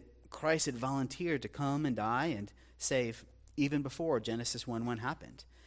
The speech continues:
And it's only now in this new covenant era that we know about this aspect of God's secret design for history that, that he's had this whole time.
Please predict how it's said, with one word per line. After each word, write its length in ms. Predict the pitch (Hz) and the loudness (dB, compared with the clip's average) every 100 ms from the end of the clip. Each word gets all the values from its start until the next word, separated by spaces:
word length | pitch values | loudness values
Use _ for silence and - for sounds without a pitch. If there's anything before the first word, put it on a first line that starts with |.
| - - | -20 -6
And 140 | 135 | 0
it's 140 | 131 165 | 2 4
only 200 | 151 139 | 4 4
now 400 | 120 147 180 127 | 4 4 4 2
in 80 | 117 | 2
this 180 | 113 | 0
new 140 | 127 135 | 2 0
covenant 400 | 135 135 117 104 | 0 0 0 0
era 360 | 139 135 110 113 - - - | 2 4 2 -2 -12 -18 -2
that 140 | 143 | 2
we 120 | 156 147 | 4 6
know 280 | 143 240 | 6 4
about 360 | 170 101 98 101 - 143 | 4 2 -2 -4 -8 -4
this 200 | 123 123 | -2 0
aspect 380 | 117 - 120 | 0 0 -4
of 80 | 113 | -4
God's 280 | 117 117 113 | -2 0 2
secret 300 | - 131 135 | 2 2 -4
design 300 | 120 127 127 | -2 -2 -2
for 80 | 117 | -4
history 360 | 147 - 113 | -6 -4 -4
that, 160 | 101 98 - - - | -4 -6 -10 -20 -6
that 60 | 131 | -4
he's 100 | 123 | 0
had 220 | 131 127 | 0 0
this 140 | 120 | -2
whole 160 | - 120 | -4 -6
time. 380 | - 135 82 | -4 -6 -6